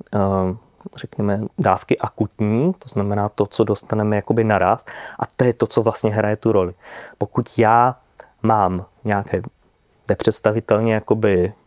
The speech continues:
vysoké číslo, jo, eh, té dávky, té ekvivalentní dávky toho, co dostanu, tak, eh, když si ji rozprostřu třeba v rámci horizontu deset let,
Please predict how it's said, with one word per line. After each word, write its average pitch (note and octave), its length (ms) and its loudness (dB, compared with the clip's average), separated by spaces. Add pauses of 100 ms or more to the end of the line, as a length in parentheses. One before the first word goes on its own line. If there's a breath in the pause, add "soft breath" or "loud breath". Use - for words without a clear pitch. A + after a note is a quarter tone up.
(100)
vysoké A2+ 480 2
číslo, - 560 -4
jo, D3 160 0 (580)
eh, F#2+ 340 2 (880)
té G#2+ 480 2
dávky, G#2+ 640 -2 (720 loud breath)
té - 120 0
ekvivalentní G2 680 0
dávky - 400 -6
toho, G2 240 -4
co - 180 0
dostanu, G2+ 460 -2 (600 loud breath)
tak, - 300 -4
eh, A#2 60 6 (840)
když A2 300 -2
si C3 120 4
ji C3 160 6
rozprostřu - 640 0
třeba G#2 220 0
v G2+ 60 -4
rámci A2 320 2
horizontu A#2 500 0
deset A2+ 360 0
let, A#2 300 2